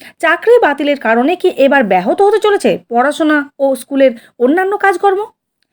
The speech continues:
বাঁকুড়ার তালডাংরা ফুলমতি উচ্চ বিদ্যালয়ে দু হাজার ষোলো সালের প্যানেলভুক্ত চারজন শিক্ষক সহ দুজন অশিক্ষক কর্মী নিযুক্ত হয়েছিলেন। দুজন ইংরেজি বিভাগের,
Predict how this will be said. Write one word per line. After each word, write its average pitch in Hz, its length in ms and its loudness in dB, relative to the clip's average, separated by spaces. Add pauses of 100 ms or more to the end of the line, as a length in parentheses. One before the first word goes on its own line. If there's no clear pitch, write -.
(380)
বাঁকুড়ার 359 520 0
তালডাংরা 320 480 0
ফুলমতি 247 440 2
উচ্চ 233 240 0
বিদ্যালয়ে 220 500 2
দু 262 160 -2
হাজার 240 260 2
ষোলো 269 300 2
সালের 415 260 2
প্যানেলভুক্ত 370 600 -2
চারজন 294 480 -2
শিক্ষক 277 560 -2
সহ 254 320 0
দুজন 226 360 -2
অশিক্ষক 359 560 -2
কর্মী 392 340 -4 (280)
নিযুক্ত 392 380 0
হয়েছিলেন। 247 580 -2 (380)
দুজন 427 480 2
ইংরেজি 403 460 2
বিভাগের, 320 440 0